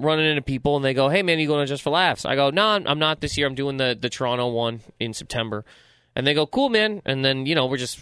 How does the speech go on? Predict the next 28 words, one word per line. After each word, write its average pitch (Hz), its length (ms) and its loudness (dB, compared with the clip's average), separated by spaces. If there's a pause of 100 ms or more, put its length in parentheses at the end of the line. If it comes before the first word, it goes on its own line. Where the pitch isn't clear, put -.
having 123 520 -4
a 131 40 -4
wedding. 139 240 -4 (320)
The 135 80 -2
very 175 300 4
next 185 260 2
night, 160 280 2
I 120 120 0
get 139 160 2
home, 127 400 -2 (560)
and 123 180 4
I'm 120 80 -2
just 123 160 -6
chilling 139 220 0
with 120 100 -4
Baby 123 280 2
Dog, 110 400 2 (460)
and, 107 380 -2
uh, 101 320 0
we're 117 80 0
watching 113 400 -2
whatever. 95 460 -6 (120)
Me 123 100 0
and 110 80 -2
Baby 107 180 0
Dog 101 180 0
just 98 160 -12
rolling, 101 440 -2